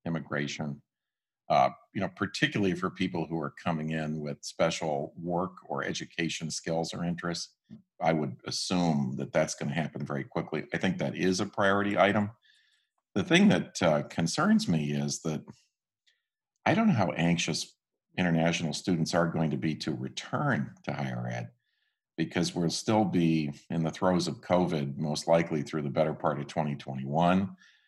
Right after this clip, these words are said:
And I think that a lot of people around the planet have detected that a very large number of Americans are not really in line with a sort of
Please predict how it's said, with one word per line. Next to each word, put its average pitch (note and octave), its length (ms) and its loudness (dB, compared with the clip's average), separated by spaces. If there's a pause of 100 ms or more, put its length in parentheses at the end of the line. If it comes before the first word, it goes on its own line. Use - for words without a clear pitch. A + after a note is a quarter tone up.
(440)
And E2+ 600 6
I C3+ 160 6
think G3 300 2
that C3 140 4
a A2 60 4
lot A2 220 8
of - 220 -2
people A2+ 240 0
around G2 260 4
the D#2+ 100 0 (140)
planet G2+ 440 0
have D2 200 -4
detected G2 600 -2
that C#2+ 120 -2
a C#2+ 40 -2
very F2 300 2
large E2 360 4
number D2+ 220 0
of C2+ 140 -4
Americans D2+ 600 0
are C2+ 100 -6
not D2 340 -2 (680)
really E2 340 0
in D2+ 200 -4
line E2+ 460 4
with D2 160 -6
a D2 180 -10
sort D2+ 220 -8
of C#2 120 -8